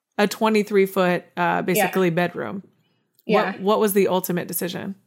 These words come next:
Speaker 2: So we, we thought about, we, for a whole year, we watched every YouTube channel, every website, researching tiny homes, R V living,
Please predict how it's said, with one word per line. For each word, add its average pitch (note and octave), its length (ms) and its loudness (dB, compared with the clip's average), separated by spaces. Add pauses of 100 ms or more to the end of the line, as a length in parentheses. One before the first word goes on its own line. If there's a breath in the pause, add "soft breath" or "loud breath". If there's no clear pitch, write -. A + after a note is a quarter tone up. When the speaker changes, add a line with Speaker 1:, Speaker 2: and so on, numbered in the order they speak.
(280)
Speaker 2:
So C4+ 340 2
we, C4 640 2 (380)
we B3+ 360 4
thought A#3+ 340 2
about, G3+ 360 2
we, - 120 -2
for B3 220 4
a G#3+ 120 6
whole B3+ 240 6
year, A3+ 340 4
we G#3 120 6
watched F#3+ 280 2
every A3+ 300 2
YouTube A3 440 0
channel, G3+ 360 0
every G#3 300 4
website, G3+ 500 2
researching G3+ 480 0
tiny D4+ 320 0
homes, C#4+ 360 0
R A3+ 240 4
V C#4 160 2
living, B3+ 520 2